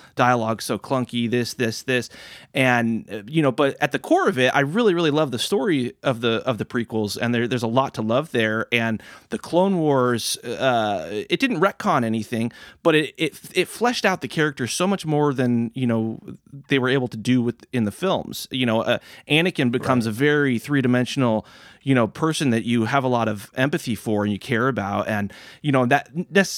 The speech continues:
Speaker 1: wasn't necessarily the case in the, in the prequel films.
Speaker 2: Right.
Speaker 1: Um, you know, there was a,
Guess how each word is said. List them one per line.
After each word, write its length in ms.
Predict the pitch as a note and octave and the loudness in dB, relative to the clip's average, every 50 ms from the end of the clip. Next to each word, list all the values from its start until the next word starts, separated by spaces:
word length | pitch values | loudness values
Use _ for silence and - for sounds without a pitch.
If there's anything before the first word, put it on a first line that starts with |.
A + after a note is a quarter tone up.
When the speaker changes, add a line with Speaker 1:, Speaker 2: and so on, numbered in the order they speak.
| - - | -6 0
Speaker 1:
wasn't 240 | F3+ G3+ F#3+ G3 E3+ | 0 0 2 2 0
necessarily 320 | F#3+ F3+ - F#3+ F3 E3 C3+ | -2 -2 0 0 0 0 0
the 80 | - | -2
case 440 | - - - C#3+ D3 D#3+ F3 - - - | -4 -4 -2 0 0 0 -2 -4 -6 -4
in 240 | - C3 B2 A#2+ | -2 0 2 2
the, 380 | A#2 A#2 A#2 A#2 A#2 A2+ G#2+ A#2 A#2+ - _ _ _ - | 2 2 0 0 0 -2 -2 -4 -8 -14 _ _ _ -4
in 100 | C#3 B2+ | -2 -2
the 80 | A#2+ | -2
prequel 320 | - - A3 - - - G2+ | 0 -2 -4 -2 -2 -4 -4
films. 380 | - F#2+ C#2 A1 - - - - | -4 -6 -8 -8 -8 -8 -4 -4
Speaker 2:
Right. 200 | A2+ A2+ B2 A#2 | -4 -4 -2 0
Speaker 1:
Um, 320 | C3+ C3 B2 A#2 A2+ G#2+ G#2+ - - - - - - | 2 2 4 4 2 0 -2 -4 -8 -20 -20 -10 -2
you 80 | - D#3 | 0 2
know, 60 | D#3 | 2
there 100 | D3 D#3 | 4 2
was 120 | D3 C3+ | 2 2
a, 80 | E3 | 0